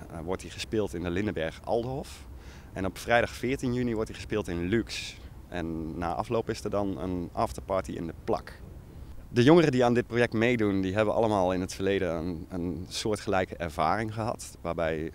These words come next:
ehm, een of beide ouders niet in beeld waren. Ehm, we hebben heel duidelijk gemerkt tijdens die week dat we in die villa zaten, eh, dat er een heleboel naar boven komt. Vaak zijn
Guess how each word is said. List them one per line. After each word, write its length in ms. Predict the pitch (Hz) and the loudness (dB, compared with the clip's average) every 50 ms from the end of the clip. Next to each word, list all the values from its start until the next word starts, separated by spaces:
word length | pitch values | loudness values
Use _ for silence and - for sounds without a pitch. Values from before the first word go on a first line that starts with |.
| 65 60 | -10 -10
ehm, 280 | 55 76 73 67 71 71 73 73 67 67 - | -8 -8 -6 -6 -6 -6 -6 -8 -8 -10 -8
een 200 | - 80 78 78 | -6 -6 -4 -6
of 120 | 76 - | -6 -4
beide 280 | - 80 85 82 76 - | 0 0 0 0 0 -2
ouders 400 | - 82 82 80 80 78 - - | -2 -2 -2 -2 -4 -6 -4 -2
niet 220 | - 101 104 - | 0 0 0 0
in 140 | 85 78 73 | -2 -4 -2
beeld 220 | 78 82 90 95 | -2 -2 -2 -2
waren. 360 | - 101 98 104 113 123 - - - - - - - - - - - - - - - - | 0 0 0 0 0 -2 -6 -10 -16 -18 -18 -18 -18 -16 -16 -18 -18 -18 -18 -18 -16 -10
Ehm, 560 | - - 82 85 87 85 87 87 85 82 82 80 - - - - - - - - - - - 65 | -6 -2 2 2 2 4 2 2 0 0 -2 -4 -6 -10 -14 -14 -16 -18 -18 -18 -16 -16 -12 -4
we 80 | 71 90 | 0 4
hebben 220 | 90 95 104 101 | 4 6 6 6
heel 200 | 101 120 120 123 | 6 6 4 6
duidelijk 300 | 110 117 117 117 117 - | 8 8 8 8 6 4
gemerkt 380 | - 110 104 110 123 127 120 - | 2 0 2 4 4 2 2 2
tijdens 280 | - 110 104 104 98 | 4 2 4 2 0
die 140 | - - 98 | -2 -4 0
week 240 | 87 104 110 113 110 | 4 4 4 4 4
dat 160 | - 92 - | 0 -4 -2
we 320 | - 95 90 90 87 92 - - | 0 0 2 2 2 0 -2 -6
in 140 | - 95 95 | -4 -4 -2
die 120 | 92 85 | -2 -2
villa 320 | - 104 110 107 95 85 | -2 -2 2 4 4 4
zaten, 440 | 82 80 80 76 76 76 - 92 117 - - - - - - - | 2 2 0 0 0 0 -2 -6 -8 -8 -12 -14 -14 -16 -16 -10
eh, 220 | - 82 69 76 80 80 | -8 -6 -4 -4 -4 -2
dat 420 | - 87 87 - - - - - - - - - - - | -2 -2 -2 -2 -6 -10 -10 -14 -16 -18 -18 -18 -10 -4
er 160 | - 92 85 | -4 -2 0
een 120 | 98 95 | 0 -2
heleboel 420 | 117 139 180 170 147 113 104 113 107 | 0 0 0 2 2 2 2 2 0
naar 100 | 101 92 | 2 2
boven 300 | 110 101 92 78 76 - | 2 2 2 2 -2 -6
komt. 440 | - 65 67 69 - - - - - | -8 -6 -6 -8 -10 -12 -14 -14 -14
Vaak 320 | - - - 104 104 101 - | -6 0 4 4 4 4 2
zijn 540 | - 110 101 101 101 95 95 87 67 64 | 0 0 2 2 2 0 0 -2 -4 -6